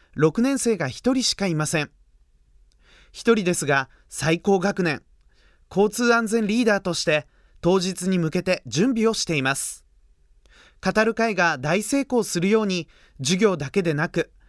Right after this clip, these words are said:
休み時間にも取り組んで頑張っています。静岡市立由比北小学校の様子をお伝えしました。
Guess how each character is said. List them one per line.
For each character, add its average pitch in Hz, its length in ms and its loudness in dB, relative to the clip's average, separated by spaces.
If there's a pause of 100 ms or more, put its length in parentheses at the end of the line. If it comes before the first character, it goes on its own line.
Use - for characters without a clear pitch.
(180)
休 175 240 0
み 240 120 2
時 233 140 -4
間 247 160 2
に 226 80 0
も 170 120 0
取 143 200 -2
り 165 40 -4
組 233 140 0
ん - 20 0
で 202 100 2
頑 156 180 0
張 208 80 2
っ 220 80 -10
て 214 80 0
い 180 60 0
ま 156 160 0
す。 - 300 -12 (1500)
静 170 280 -2
岡 247 220 0
市 240 180 0
立 190 500 -2
由 190 180 0
比 208 80 -2
北 - 260 -2
小 269 180 0
学 285 180 4
校 262 140 0
の 226 80 0
様 220 120 0
子 208 120 -2
を 214 200 2
お - 40 -10
伝 160 260 -4
え - 40 -2
し 160 100 -8
ま 160 100 -2
し - 100 -4
た。 139 200 2